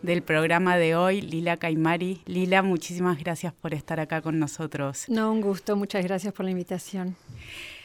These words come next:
Speaker 1: Lila ha trabajado diferentes líneas y antes de empezar el programa de hoy conversábamos un poco sobre cuáles son los temas que,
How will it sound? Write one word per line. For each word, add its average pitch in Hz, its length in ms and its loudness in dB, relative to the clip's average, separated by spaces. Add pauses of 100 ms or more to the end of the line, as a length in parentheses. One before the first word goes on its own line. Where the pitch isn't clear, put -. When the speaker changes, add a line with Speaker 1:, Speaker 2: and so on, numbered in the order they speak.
(140)
Speaker 1:
Lila 220 760 8
ha 175 160 6
trabajado 196 840 6
diferentes 196 760 4
líneas 208 400 2
y 160 280 2
antes 185 320 6
de 175 80 6
empezar 175 720 6
el 170 160 4
programa 165 480 6
de 165 80 8
hoy 180 100 8
conversábamos 180 800 4
un 175 140 0
poco 180 300 2
sobre 165 400 2
cuáles 175 280 2
son 175 200 2
los 180 180 0
temas 185 420 4
que, 151 360 2